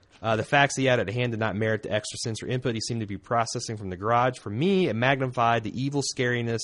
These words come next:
that Gus represents. It's almost as if Gilligan spent these seasons creating the Mordor that will be attacked in the final season. Goliath got bigger for all the Davids chasing him. So he's a proponent of Gus surviving and being the big threat that has to be overcome.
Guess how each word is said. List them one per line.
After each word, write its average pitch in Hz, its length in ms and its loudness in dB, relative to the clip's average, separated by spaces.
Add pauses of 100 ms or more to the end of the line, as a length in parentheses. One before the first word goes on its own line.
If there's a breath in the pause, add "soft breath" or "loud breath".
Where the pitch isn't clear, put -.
that 90 120 -8
Gus 101 260 -2
represents. 87 640 -8 (480 soft breath)
It's 107 100 0
almost 127 260 2
as 110 140 -4
if 113 140 -2
Gilligan 117 360 0
spent 127 280 -4
these 123 160 -2
seasons 113 360 -4
creating 113 420 -2
the 98 60 -2
Mordor 110 500 0
that 98 80 -2
will 98 120 -4
be 101 140 -2
attacked 101 380 -4
in 95 60 -6
the 90 60 -6
final 92 300 -4
season. 80 560 -12 (480)
Goliath 104 340 0
got 90 180 -2
bigger 101 220 -2
for 92 160 -6
all 92 100 0
the 92 60 -6
Davids 90 340 -6
chasing 87 340 -8
him. - 300 -14 (100)
So 104 100 -6
he's 196 240 -2
a 196 40 -6
proponent 117 500 -2
of 101 280 0
Gus 107 200 0
surviving 101 580 -2
and 90 120 -6
being 95 460 -4 (520 soft breath)
the 117 100 -4
big 104 260 -2
threat 104 380 -2
that 87 140 -6
has 95 180 -4
to 90 80 -10
be 92 100 -6
overcome. 80 580 -8